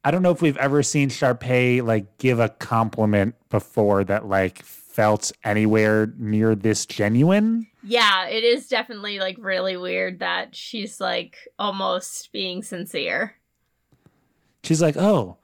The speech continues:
Speaker 1: maybe I should be friends with this person instead of bossing them around?"
Speaker 2: Nah.
Speaker 1: Like, I,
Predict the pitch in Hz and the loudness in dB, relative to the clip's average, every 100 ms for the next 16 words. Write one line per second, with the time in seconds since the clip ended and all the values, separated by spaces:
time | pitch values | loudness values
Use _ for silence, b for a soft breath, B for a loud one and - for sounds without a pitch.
0 | _ - 180 262 254 - 202 160 - _ | _ -2 0 2 0 2 2 2 -4 _
1 | 143 139 - - 113 170 247 233 269 - | 2 2 -2 0 0 2 0 2 0 2
2 | 269 269 - 262 190 - 147 170 208 233 | 0 2 2 2 2 2 2 2 0 0
3 | 233 - 240 254 247 254 262 269 269 - | 0 0 -2 -2 -2 0 0 0 -4 -10
4 | 202 156 143 147 170 147 - _ b b | -12 -6 0 2 2 2 -6 _ b b
5 | b - 180 | b -2 -2